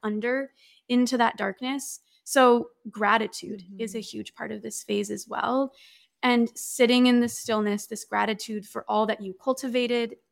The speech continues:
Speaker 1: and released in this phase. So yeah, those are our, our eight phases as we have them.
Speaker 2: That needs to be a meditation, by the way, or, like, <laughs> I'm like, okay, 'cause I work with,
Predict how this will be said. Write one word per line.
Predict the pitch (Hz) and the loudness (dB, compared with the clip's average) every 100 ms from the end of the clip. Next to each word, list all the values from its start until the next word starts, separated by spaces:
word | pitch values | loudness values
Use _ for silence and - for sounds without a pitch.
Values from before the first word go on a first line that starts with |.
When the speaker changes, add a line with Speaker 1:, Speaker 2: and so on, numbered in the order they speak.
| - | -6
Speaker 1:
and | 208 190 | -4 -4
released | 185 196 190 - - - _ _ _ _ _ _ _ - | -8 -8 -10 -12 -16 -18 _ _ _ _ _ _ _ -6
in | 202 | -6
this | 202 - | -6 -12
phase. | - - - - | -18 -16 -16 -12
So | - 208 | -4 -2
yeah, | 208 - - | -2 -4 -4
those | 226 226 | -4 -2
are | 233 | 0
our, | 220 208 208 _ _ _ _ _ | 0 0 -4 _ _ _ _ _
our | 220 - | -2 2
eight | 240 - | 2 2
phases | 233 226 214 202 - | 2 2 0 -4 -6
as | 208 208 | -8 -6
we | 214 | -8
have | 208 196 220 | -8 -10 -10
them. | - - 226 | -12 -10 -4
Speaker 2:
That | 175 180 220 285 - - | -2 0 0 0 -4 -6
needs | 220 185 - | -2 -2 -4
to | - | -4
be | 196 | -2
a | |
meditation, | 180 165 170 - - - 185 | -2 -4 -6 -10 -10 -8 -6
by | 196 208 | -2 -2
the | 214 | 0
way, | 220 220 220 | 2 2 2
or, | - 180 | 0 0
like, | 170 165 165 160 _ _ _ | 0 0 -2 -6 _ _ _
<laughs> | - - - | -14 -2 2
I'm | 277 247 | 6 8
like, | 233 226 208 - | 8 4 2 2
okay, | - 180 170 - - | 0 4 4 4 2
'cause | 240 | 4
I | 220 | 6
work | 208 175 160 | 6 4 4
with, | 196 208 | 4 2